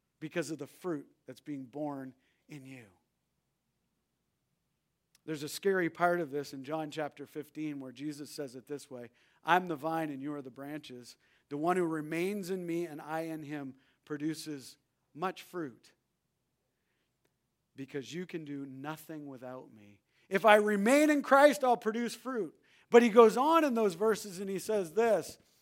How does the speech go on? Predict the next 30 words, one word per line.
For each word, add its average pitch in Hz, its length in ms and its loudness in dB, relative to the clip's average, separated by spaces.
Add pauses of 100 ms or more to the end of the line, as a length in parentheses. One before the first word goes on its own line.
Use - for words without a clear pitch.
(300)
"But 190 140 -2
if 208 220 2
you 170 100 -10
don't, 208 380 2 (1160)
I'll 120 80 -20
cut 175 180 -6
you 156 140 -4
off." - 320 -6 (1700)
If 160 140 -8
you 165 100 -8
don't 190 240 2
produce 220 300 -4
fruit, 247 340 -10 (800)
if 160 100 -6
you're 196 100 -2
just 247 280 2
sucking 247 340 6
the 240 80 0
life 247 320 4
out 247 80 0
of 190 80 -8
the 185 60 -6
plant, 226 420 -6 (960)
if 180 140 -4
you're 202 80 0
not 247 240 6
producing 233 500 -2
what 202 200 -2
God 208 320 4 (220)
desires. 190 880 -4